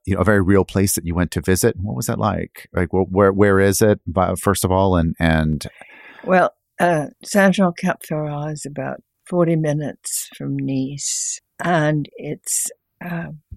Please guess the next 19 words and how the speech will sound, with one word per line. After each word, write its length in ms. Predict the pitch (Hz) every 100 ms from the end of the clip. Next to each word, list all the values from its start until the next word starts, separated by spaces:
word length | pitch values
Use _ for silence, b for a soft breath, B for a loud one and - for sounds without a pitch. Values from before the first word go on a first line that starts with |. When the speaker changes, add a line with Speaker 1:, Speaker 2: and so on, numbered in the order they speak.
| _ _ -
Speaker 2:
a 80 | 202
portion 460 | - 190 190 190
of 80 | 170 151
land 540 | 147 143 147 151 151
that 140 | 143 - 175
goes 320 | 170 156 156 - _ -
out 280 | 165 170 165 -
into 340 | 160 151 -
the 180 | 147 139
sea, 640 | 143 - 135 135 - 139 _ _
then 300 | 165 151 139 - _ _ - _
comes 280 | - 170 143
back 300 | - 135 135 139
and 120 | 135
is 120 | - _ - -
part 200 | - 175
of 100 | 165
the 60 | 151
coastline. 640 | - 147 147 - 151 147